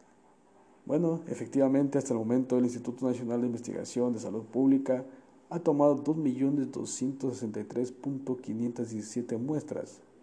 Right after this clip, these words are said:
para el covid diecinueve, de los cuales seiscientos dos mil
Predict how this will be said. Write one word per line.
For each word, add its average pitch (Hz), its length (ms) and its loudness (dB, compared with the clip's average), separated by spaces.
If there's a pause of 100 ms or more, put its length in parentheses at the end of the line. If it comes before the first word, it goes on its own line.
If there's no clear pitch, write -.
(280)
para 104 160 -4
el - 80 -8
covid 110 280 -6 (200)
diecinueve, 117 480 -2
de - 100 -2
los - 140 -10
cuales 151 380 2
seiscientos 120 1200 -4
dos 101 240 -10
mil 165 300 -2